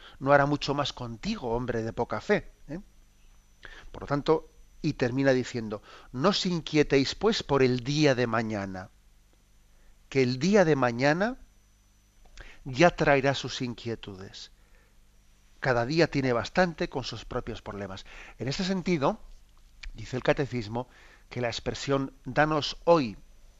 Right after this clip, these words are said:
el pan de cada día" es una expresión de confianza, de confianza filial. Bueno, yo confío en Dios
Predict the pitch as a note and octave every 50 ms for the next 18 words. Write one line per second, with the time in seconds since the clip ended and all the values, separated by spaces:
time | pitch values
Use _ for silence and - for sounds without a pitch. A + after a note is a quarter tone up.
0 | - - - - - - - A2 G#2+ - - C3+ C3+ B2+ B2 A2+ - A2+ G#2+ A2
1 | A#2+ C3+ D3 C#3+ - D#3 C#3+ C3 - - - - - - - D3+ D#3 D#3+ D#3+ -
2 | - - - - - _ - A#2+ A#2 C#3+ - - A#2+ A2 G#2+ - - B2+ G#2+ G#2
3 | G#2 - - - - - - B2+ C#3 - - B2 A#2 - C#3+ D3 C#3+ - D#3 B2+
4 | - A2 G2 F#2 F#2 D#2+ G#2+ A2+ A#2+ A#2 A#2+ D#3+ - - D#3+ C3 A#2 - - C3+
5 | B2 A#2 A2+ A#2 D3+ F3+ F#3+ - -